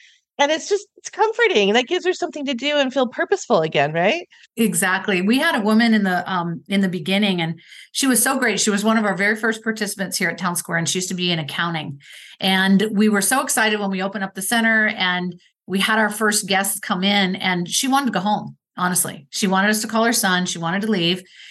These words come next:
Speaker 2: and which was so, we were so surprised because she loved it when she first got here.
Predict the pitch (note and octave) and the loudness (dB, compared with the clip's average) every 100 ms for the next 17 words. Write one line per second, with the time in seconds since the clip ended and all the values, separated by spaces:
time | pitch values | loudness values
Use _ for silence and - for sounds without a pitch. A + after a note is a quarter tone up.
0 | - - G#3 G3 G#3 A#3 A3 A#3+ A#3 - | -20 -2 2 2 2 2 0 0 2 2
1 | A#3+ B3 B3 A3+ - A3 A3+ A#3+ A#3+ A#3 | 2 2 2 0 0 0 2 0 0 -2
2 | G#3+ A#3+ C4+ B3 G#3+ A3 F#3+ F#3+ F3+ - | -2 0 0 -2 -8 -4 -2 -2 -4 -8
3 | _ _ _ _ - - G#3+ B3 D4 A3 | _ _ _ _ -6 0 2 2 2 0
4 | G#3 F#3+ - F3+ F#3 F3 G3 F#3+ E3+ - | 0 0 -2 -4 -4 -2 0 0 -4 -12